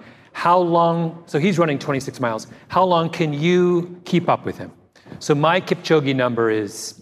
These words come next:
mm, probably twelve hundred meters, and I'm a pretty good runner. Um, I'm also ancient.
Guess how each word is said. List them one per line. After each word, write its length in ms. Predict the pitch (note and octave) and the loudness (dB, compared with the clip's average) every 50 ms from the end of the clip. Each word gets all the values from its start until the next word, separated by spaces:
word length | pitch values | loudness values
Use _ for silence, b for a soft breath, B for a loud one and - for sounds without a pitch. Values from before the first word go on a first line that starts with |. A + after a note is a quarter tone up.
| _ _ - | _ _ -14
mm, 420 | A2+ A2+ A#2 A#2 A#2 A#2 A2+ G#2+ A2 - - _ _ _ | -12 -10 -10 -8 -8 -10 -10 -12 -16 -20 -20 _ _ _
probably 200 | - A2+ G#2 A2 | -12 -10 -8 -8
twelve 280 | A2 - - B2+ A#2+ A2+ | -10 -6 -2 -2 -2 -2
hundred 200 | A2+ A2+ G#2+ G#2 | -2 -4 -4 -4
meters, 240 | A2 G#2 A2 A#2 - | -4 -6 -6 -6 -4
and 120 | - - | -4 -2
I'm 120 | A#3 A#3 A#3 | -2 -2 -2
a 20 | |
pretty 160 | - C3 A#2+ | -2 -4 -4
good 140 | - G2 F#2 | -4 -4 -6
runner. 180 | F#2+ E2+ - - - b b b b b b b b b b _ _ _ | -8 -12 -14 -18 -20 b b b b b b b b b b _ _ _
Um, 260 | - B2+ A#2+ A2 G#2+ B2 | -2 0 0 0 -2 -2
I'm 140 | G#2 F2 | -4 -4
also 340 | F#2 F2 E2 - - E2 E2+ | -6 -6 -6 -6 -8 -10 -10
ancient. 360 | E2 - G2+ F#2 - - - | -8 -10 -10 -10 -12 -14 -18